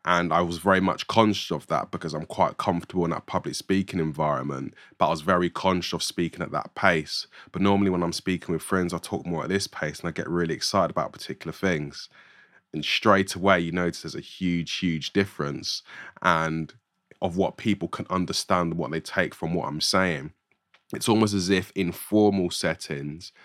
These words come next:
I find it easier to control my pace of speech more because I'm going into a formal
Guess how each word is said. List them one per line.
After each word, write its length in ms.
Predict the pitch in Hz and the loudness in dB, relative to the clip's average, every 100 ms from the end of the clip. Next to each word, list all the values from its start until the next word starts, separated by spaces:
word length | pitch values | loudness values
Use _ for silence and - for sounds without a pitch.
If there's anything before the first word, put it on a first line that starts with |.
| - - | -20 -8
I 80 | - | -8
find 400 | - 92 90 90 | 0 2 2 0
it 100 | - | -4
easier 380 | 90 87 - 87 | -2 -2 -4 -8
to 120 | 87 | -8
control 420 | - 90 - 90 | -8 -8 -2 0
my 200 | 85 82 | 0 -2
pace 460 | - - 92 87 - | -2 -2 0 0 -4
of 120 | 80 | -2
speech 520 | - - 92 76 - | -2 0 -4 -2 -6
more 520 | 87 90 92 82 85 - - - | -2 2 2 2 -2 -6 -20 -10
because 300 | - - 82 | -8 -2 0
I'm 160 | 85 87 | 0 0
going 280 | 90 85 85 | 0 0 2
into 280 | 82 - | -2 -4
a 60 | 80 | -8
formal 760 | - - 95 92 90 87 85 | -8 0 4 4 4 4 2